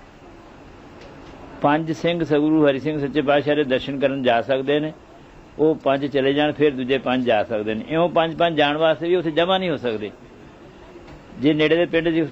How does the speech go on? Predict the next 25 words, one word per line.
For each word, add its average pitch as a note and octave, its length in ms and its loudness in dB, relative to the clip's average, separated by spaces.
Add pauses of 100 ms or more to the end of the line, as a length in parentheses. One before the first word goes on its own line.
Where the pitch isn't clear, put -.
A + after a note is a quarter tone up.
ਸਮਝੇ D#3+ 300 0
ਕੁੱਕੇ D3 340 -2
ਕਿਤੇ D#3 240 0
ਆਏ C#3+ 180 0
ਨੇ, D#3+ 120 -8
ਤੇ E3 140 -4
ਉਹਨਾਂ E3 320 -4
ਨੂੰ D#3+ 200 -8
ਫੜ C3 240 -4
ਕੇ D#3 200 0
ਲੰਬੜਦਾਰ D3 600 0
ਜਾਂ D3+ 220 -6
ਉੱਥੋਂ C#3+ 180 -10
ਦੇ D3 120 -6
ਜੇ C#3+ 160 -2
ਜੈਲਦਾਰ C3+ 560 -2
ਸਨ, B2+ 240 -8 (580)
ਸਰਕਾਰੀ C#3+ 420 0
ਆਦਮੀ, C3+ 320 -2
ਉਹ D#3 220 -8
ਉਹਨਾਂ D3+ 180 -2
ਨੂੰ C#3+ 100 -6
ਮਾਰਦੇ B2 380 -2
ਕੁੱਟਦੇ B2 340 -6
ਸਨ। G2 160 -12